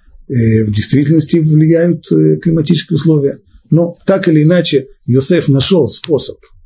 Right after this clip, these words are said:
сохранить зерно на семь лет.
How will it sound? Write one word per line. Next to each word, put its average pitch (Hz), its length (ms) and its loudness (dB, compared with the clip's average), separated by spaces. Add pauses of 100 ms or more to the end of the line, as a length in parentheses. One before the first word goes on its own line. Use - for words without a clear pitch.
(1400)
сохранить 165 640 0
зерно 131 560 0 (180)
на 104 140 -12
семь 131 320 0
лет. 190 320 -2